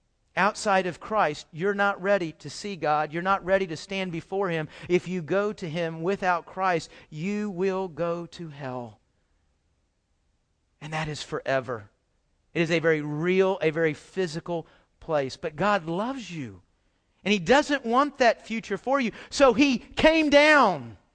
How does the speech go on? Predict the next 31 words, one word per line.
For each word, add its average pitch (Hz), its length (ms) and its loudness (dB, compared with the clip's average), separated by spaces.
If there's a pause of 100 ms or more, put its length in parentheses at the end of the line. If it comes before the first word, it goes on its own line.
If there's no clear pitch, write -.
(560)
and 226 120 6
he 254 120 4
went 269 360 4
to 277 120 2
that 262 260 6
cross. 254 760 2 (300)
Because 240 300 4
by 285 280 8
myself, 277 580 6
I 220 120 6
might 320 180 8
be 247 80 0
good. 302 500 4 (800)
I 311 80 6
might 320 220 6
do 320 100 6
a 302 40 8
lot 311 180 8
of 311 60 -4
good 320 180 2
things. 339 120 2
I'm 311 120 6
here 349 160 6
today, 359 340 8
aren't 247 220 6
I? 330 40 4
I'm 320 80 2
a - 40 -2
seeker 254 400 -6
of 254 120 -2
truth. - 640 -6